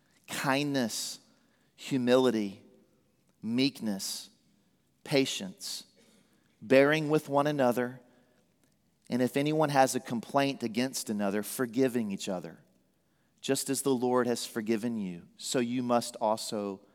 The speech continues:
forgive. And above all these, put on love, which binds everything together in perfect harmony. And let the peace of Christ rule in your hearts, to which indeed you were called in one body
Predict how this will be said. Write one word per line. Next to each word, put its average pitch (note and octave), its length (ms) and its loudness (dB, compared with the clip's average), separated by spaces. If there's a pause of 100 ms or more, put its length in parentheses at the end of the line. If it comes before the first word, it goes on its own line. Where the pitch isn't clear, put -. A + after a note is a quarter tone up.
(100)
forgive. G#2+ 720 -2 (840)
And B2+ 160 0
above B2 320 6
all B2 240 6
these, A2+ 560 -2 (460)
put C#3+ 140 -2
on B2+ 180 0
love, G2 480 -2 (680)
which A#2+ 240 0
binds B2+ 460 2
everything B2 500 0
together G#2 640 -2 (600)
in C3 120 -2
perfect A#2 480 -4
harmony. G2 540 -6 (920)
And A#2 120 0
let B2+ 200 8
the B2 80 0
peace D#3 500 -2
of D3+ 120 -4
Christ A2+ 680 -2 (300)
rule C3 480 2
in B2 160 -2
your C3 160 -2
hearts, G#2 640 -4 (600)
to C3+ 140 0
which B2+ 300 4
indeed A#2+ 400 0
you A2 180 -4
were A#2 160 0
called G#2 540 -2
in G#2 220 -6
one G#2+ 180 -4
body G2 480 -4